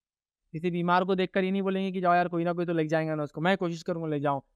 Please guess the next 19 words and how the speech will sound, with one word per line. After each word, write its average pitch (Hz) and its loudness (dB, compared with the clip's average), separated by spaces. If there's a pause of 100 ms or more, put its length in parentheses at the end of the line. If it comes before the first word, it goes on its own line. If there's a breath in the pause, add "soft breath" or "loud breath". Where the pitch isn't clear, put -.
(140)
मैं 131 -4
भी 160 2
तो 180 0
एक 170 -2
दिन 175 0
बीमार 165 0
होकर 165 -4
सड़क 165 -2
पे 170 -4
गिरा 156 0
था 156 0 (440)
और 139 -8
कोई 170 -2
मेरी 170 -4
मदद 156 -2
को 160 -6
नहीं 147 -2
आया 156 -2
था, 147 -8